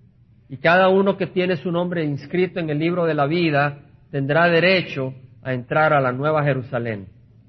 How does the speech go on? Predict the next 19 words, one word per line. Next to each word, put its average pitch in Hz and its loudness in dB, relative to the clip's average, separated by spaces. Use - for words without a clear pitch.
Una 147 -4
ciudad 165 0
muy 175 2
hermosa, 165 0
cu-, 156 -8
tiene 165 2
doce 175 0
puertas 196 2
y 156 -8
son 156 -10
perlas 202 2
las 165 -4
puertas, 202 0
tiene 175 -4
doce 175 0
cimientos, 196 0
de 151 2
la 139 2
calle 208 4